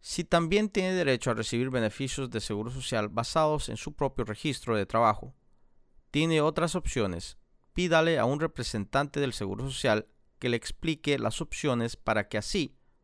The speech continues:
pueda decidir la mejor opción para usted. Si está divorciada, si nunca ha investigado acerca de la posibilidad de recibir beneficios bajo el registro de trabajo de su ex cónyuge, debería hacerlo.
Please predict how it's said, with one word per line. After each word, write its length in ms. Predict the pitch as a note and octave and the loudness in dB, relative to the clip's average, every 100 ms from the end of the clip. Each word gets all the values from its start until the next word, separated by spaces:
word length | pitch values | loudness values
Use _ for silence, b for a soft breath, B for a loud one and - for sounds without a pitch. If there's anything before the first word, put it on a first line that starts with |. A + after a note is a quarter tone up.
| _ _ | _ _
pueda 440 | - C3+ D3 D3+ - | 2 4 6 4 -2
decidir 540 | A#2+ B2 F3 C3+ B2 | -6 -4 -2 0 0
la 140 | G#2 G2+ | 0 0
mejor 320 | F#2+ A2+ A2+ | -2 -2 -2
opción 320 | C3 - G#2 | -2 -4 -4
para 180 | - - | -4 -8
usted. 320 | - A2 - _ _ _ _ - - - - - | -4 -4 -4 _ _ _ _ -20 -20 -20 -20 -16
Si 200 | - D#3 | -4 -4
está 280 | C3+ F#3 | -2 0
divorciada, 640 | G3 F3+ A#2+ - A#2+ F2 - _ _ _ _ | 2 2 2 2 2 0 -6 _ _ _ _
si 200 | - D3+ | -8 -2
nunca 540 | F3 A3+ G#3+ F#3+ G3 | 0 0 0 0 0
ha 100 | - | 0
investigado 840 | C#3 D3+ C3+ B2+ E3+ D#3+ A#2 A2+ A2+ | -2 0 -2 -4 -4 2 2 2 -2
acerca 480 | - - C#3 - D3 | -6 -6 -6 -2 -2
de 100 | C3 | 0
la 180 | G#2 G2 | 0 -2
posibilidad 640 | G#2+ - G#2+ G2+ G2+ C#3 | -6 -6 -6 -4 -2 -2
de 140 | D3 C3 | -2 -4
recibir 440 | A2 - A2 C3+ | -6 -6 -6 -6
beneficios 760 | C#3+ B2+ G#2+ - D3 D#3 D3+ B2 | -4 -2 -2 -4 -8 -6 -6 -2
bajo 320 | G2+ - C3+ | -2 -2 -6
el 80 | C#3+ | -4
registro 560 | D#3 - A2+ - G#2+ | -8 -6 -8 -6 -4
de 80 | G#2 | -4
trabajo 600 | - C3 A2+ G#2+ - G2+ | -4 -2 0 0 -4 -6
de 80 | F#2+ | -8
su 200 | - A#2+ | -6 -6
ex 200 | G2 - | -6 -6
cónyuge, 440 | D#3 B2+ G2+ G2 | -2 -2 -2 -4
debería 540 | - A#2 A2+ C#3+ F3+ E3 | -6 -6 -4 -2 0 0
hacerlo. 460 | - G3 A2+ - | 0 -4 -4 -8